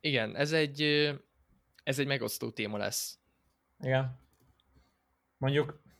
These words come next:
Speaker 2: mondjuk az mondjuk szar lenne, hogyha ez a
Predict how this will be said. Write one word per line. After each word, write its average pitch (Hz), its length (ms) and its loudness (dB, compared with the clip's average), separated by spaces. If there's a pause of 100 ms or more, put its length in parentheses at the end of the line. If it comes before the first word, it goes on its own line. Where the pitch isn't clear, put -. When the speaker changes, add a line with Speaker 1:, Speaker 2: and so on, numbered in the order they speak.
(440)
Speaker 2:
mondjuk 135 240 2
az 139 120 8
mondjuk 147 200 0
szar 151 300 6
lenne, 117 480 2 (100)
hogyha 127 220 -2
ez 120 180 4
a 123 480 4